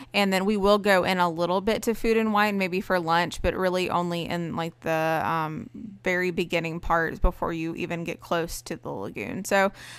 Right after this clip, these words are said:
I'm really excited to show it off in two parts to him and really get to immerse him in Epcot. And the great news is right now you're so incentivized to go back to Epcot multiple times during Food and Wine because,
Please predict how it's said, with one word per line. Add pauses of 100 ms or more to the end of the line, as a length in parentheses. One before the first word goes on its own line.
(140)
I'm
really
excited
to
show
it
off
in
two
parts
to
him
and
really
get
to
immerse
him
in (260)
Epcot.
And
the
great
news
is
right
now
you're
so
incentivized
to
go
back
to
Epcot
multiple
times
during
Food
and
Wine
because,